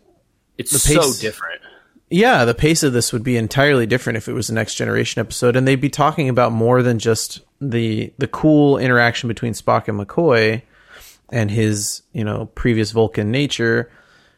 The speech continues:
Speaker 1: Mm-hmm.
Speaker 2: versus in Next Generation, they, you'd have these interplays between the characters that were stuck and trying to get along together,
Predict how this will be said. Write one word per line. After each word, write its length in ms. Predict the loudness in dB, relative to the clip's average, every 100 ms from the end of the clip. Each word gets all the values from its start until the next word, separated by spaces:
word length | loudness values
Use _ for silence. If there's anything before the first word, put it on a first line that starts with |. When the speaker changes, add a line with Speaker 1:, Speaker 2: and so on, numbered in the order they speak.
| -8
Speaker 1:
Mm-hmm. 80 | 2
Speaker 2:
versus 760 | 2 2 0 0 -2 -4 -8 _ _ _ _ _ _ _ _ _ _ _ _ _ -4
in 220 | 0 2
Next 220 | 2 0
Generation, 560 | 0 2 2 2 0 2
they, 240 | 2 2 -2
you'd 200 | 0 2
have 200 | 2 2
these 180 | 2 0
interplays 640 | 0 -2 -2 2 4 2 0
between 260 | -6 -6
the 60 | -4
characters 440 | 0 0 0 -4
that 120 | -4
were 80 | -8
stuck 520 | -6 0 0 0 -6 -12
and 160 | -6 -6
trying 300 | 0 0 0
to 60 | 0
get 160 | 0
along 320 | 4 4 2 0
together, 520 | 0 2 4 2